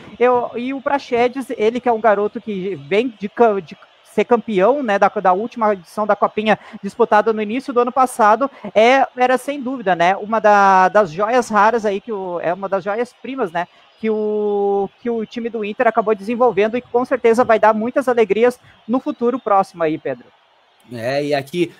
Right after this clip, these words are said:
Speaker 2: no Estádio Beira-Rio, quem tenta chegar é o Bragantino com o Claudinho. O corte é muito bem feito ali pelo Lucas Ribeiro. O Patrick escorregou, a bola volta com o Bragantino, corta ali de trás o Léo Ortiz. Esse jogador do Inter ali, o Léo Ortiz,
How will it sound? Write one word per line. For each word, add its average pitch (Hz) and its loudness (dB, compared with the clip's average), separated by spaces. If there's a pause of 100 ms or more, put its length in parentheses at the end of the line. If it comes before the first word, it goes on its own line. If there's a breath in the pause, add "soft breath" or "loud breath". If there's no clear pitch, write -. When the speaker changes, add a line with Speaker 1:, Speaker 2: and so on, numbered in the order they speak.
(120)
Speaker 2:
no 165 -2
Estádio 165 0
Beira-Rio, 160 2
quem 170 -8
tenta 175 -2
chegar 175 -2
é 185 2
o 180 -2
Bragantino 185 -2
com 196 -4
o 185 -6
Claudinho. 175 0
O 170 -4
corte 185 0
é 175 2
muito 233 0
bem 202 4
feito 220 0 (300 soft breath)
ali 190 4
pelo 214 2
Lucas 214 0
Ribeiro. 185 -2
O - -4
Patrick 160 -6
escorregou, 202 2
a 160 4
bola 185 4
volta 185 0
com 202 0
o - 4
Bragantino, 190 -4
corta 196 -2
ali 196 -6
de 170 -10
trás 202 0
o 185 -4
Léo 190 0
Ortiz. - -4 (720)
Esse 160 2
jogador 151 2
do 165 2
Inter 165 2
ali, 160 0
o 180 0
Léo 180 2
Ortiz, 190 -2